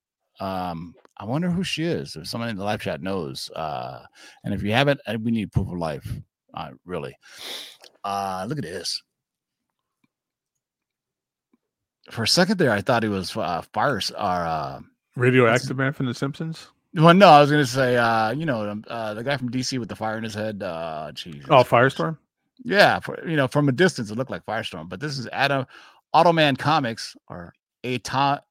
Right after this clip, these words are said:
Speaker 1: Adam, Adam Man, whatever, man.
Speaker 2: <laughs>
Speaker 1: Six fifty for a six point five, uh, from Spark Publications in nineteen forty-six. That's wild.
Speaker 2: Oh,
Speaker 1: Let me
Speaker 2: look at
Speaker 1: see.
Speaker 2: all that black. Like, what kind of, there's,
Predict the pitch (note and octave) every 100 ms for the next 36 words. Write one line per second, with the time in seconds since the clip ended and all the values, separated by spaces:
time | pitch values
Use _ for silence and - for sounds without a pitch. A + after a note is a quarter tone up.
0 | _ _ - A2 B2 C3+ C3+ B2+ - -
1 | - C3+ C#3 C#3+ C#3+ C#3 C3 C#3+ B2+ C2+
2 | C2 A#1+ A1+ - - A#2+ - - - F#3
3 | - - F3 - D3 C3 B2 - B2+ B2
4 | B2 A2+ G#2 - C3+ - B2+ - A2+ G#2+
5 | F2 C2+ C2 _ _ F2 F2 F2 F2+ -
6 | - D#3+ E3 - F#3 F3 E3 D#3 B2+ F#2+
7 | G2 B2+ C#3 C3 B2+ - B2+ G#2 - -
8 | - A2 F2 D#2 F2+ A#2 A2 - - _
9 | _ _ _ _ _ _ _ _ - -
10 | C3 C3+ C3 E3+ F#3+ A3 G#3+ G3 - G#2+
11 | C3 A2 - - A#2 D3+ E3+ C#3 B2+ -
12 | C#3 D3+ B2+